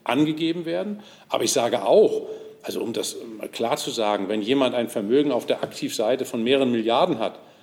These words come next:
aber das auf der Passivseite ist höher. Wir machen ja,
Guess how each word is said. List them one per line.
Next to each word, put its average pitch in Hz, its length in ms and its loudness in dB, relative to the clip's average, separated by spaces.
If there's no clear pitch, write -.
aber 117 140 -2
das 131 160 0
auf 147 100 0
der 151 100 4
Passivseite 143 680 2
ist 117 200 -2
höher. 170 340 6
Wir 113 140 2
machen 135 180 2
ja, 135 140 6